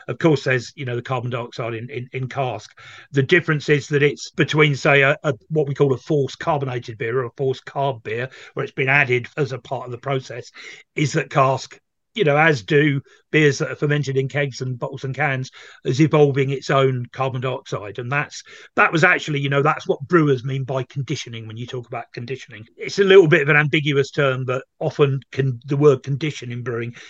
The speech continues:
means the, the concentration of carbon dioxide in the beer. So it's evolving its own C O two. But the big difference is that the way the cask works is that you can vent some of that C O two.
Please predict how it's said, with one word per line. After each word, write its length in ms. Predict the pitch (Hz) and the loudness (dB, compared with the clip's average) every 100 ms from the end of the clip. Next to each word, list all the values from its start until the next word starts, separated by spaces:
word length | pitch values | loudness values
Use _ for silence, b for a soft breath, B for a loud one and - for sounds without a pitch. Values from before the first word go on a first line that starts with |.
| B - | B 0
means 360 | 139 139 120 | 2 2 0
the, 260 | 139 127 123 _ | 0 0 -2 _
the 80 | 139 | -6
concentration 880 | - - 143 127 131 139 131 120 117 | -6 -8 -8 -6 -8 -4 -4 -4 -10
of 60 | 117 | -8
carbon 300 | 127 123 123 | -8 -6 -8
dioxide 600 | 120 117 - 117 113 - _ _ | -8 -10 -10 -8 -8 -12 _ _
in 140 | 143 | -10
the 80 | 120 | -4
beer. 260 | 113 147 117 B B B | 2 2 0 B B B
So 320 | - 151 127 b _ | 4 4 4 b _
it's 120 | - | 2
evolving 340 | 156 220 196 | 8 8 6
its 140 | 147 165 | 0 -4
own 140 | 135 | -4
C 180 | - 131 | 0 -2
O 60 | |
two. 280 | 123 151 120 B B B B _ _ | -2 -2 -4 B B B B _ _
But 280 | 170 160 - | 4 6 2
the 220 | 175 151 120 | -2 -2 2
big 220 | 208 208 180 | 4 4 4
difference 380 | 208 160 139 | 2 2 -4
is 220 | 147 127 - | 0 0 0
that 180 | 147 | -4
the 120 | 160 160 | -2 2
way 320 | 175 202 247 | 4 4 2
the 100 | 208 | -2
cask 420 | - 190 151 - | 0 2 0 0
works 400 | 170 170 135 - | 2 2 -2 -6
is 180 | 143 127 | -6 -4
that 200 | 156 151 | -6 -4
you 140 | 151 | -6
can 340 | - 156 151 127 | 0 0 0 -2
vent 380 | 110 180 175 - | 0 0 0 -6
some 240 | - 123 | -8 -6
of 80 | 117 | -8
that 220 | 113 - | -12 -14
C 180 | - 101 | -12 -12
O 80 | 98 | -12
two. 260 | - 95 | -14 -14